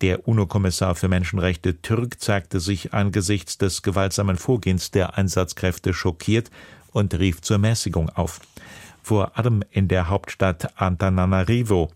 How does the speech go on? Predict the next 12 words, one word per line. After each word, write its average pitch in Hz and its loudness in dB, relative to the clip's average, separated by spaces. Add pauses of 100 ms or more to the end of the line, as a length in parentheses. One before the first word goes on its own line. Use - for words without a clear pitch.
kommt 85 -2
es 85 0
seit 87 0
Donnerstag 90 0
immer 92 2
wieder 95 2
zu 95 -2
Zusammenstößen 104 0
zwischen 107 0
Demonstrierenden 87 2 (160)
und 123 2
Sicherheitskräften. - -4